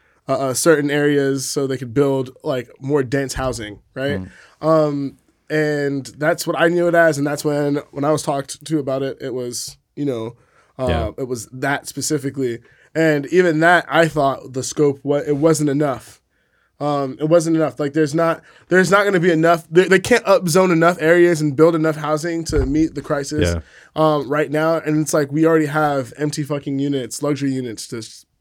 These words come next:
Speaker 1: sitting out, you know?
Speaker 3: Right. Yeah. And so the Hala was the housing affordability
Speaker 1: Yeah.
Speaker 3: and living agenda. Uh,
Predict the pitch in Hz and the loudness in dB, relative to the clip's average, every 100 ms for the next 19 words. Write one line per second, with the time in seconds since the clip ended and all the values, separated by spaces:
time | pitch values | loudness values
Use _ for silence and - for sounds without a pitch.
0 | _ - 165 147 147 139 - - 131 127 | _ -10 -8 -6 -6 -6 -8 -12 -10 0
1 | 107 95 95 107 104 98 - 107 104 98 | 4 4 4 4 4 4 2 2 4 2
2 | - 113 104 110 110 104 104 110 - 156 | 4 4 6 4 4 6 4 0 2 4
3 | 135 123 107 101 117 110 101 110 104 92 | 6 6 4 4 2 2 2 4 4 4
4 | 98 98 95 90 95 90 87 90 90 85 | 2 2 2 2 2 2 0 -2 -4 -2
5 | 80 78 73 76 _ _ 92 82 85 82 | -2 -4 -6 -10 _ _ 0 2 2 0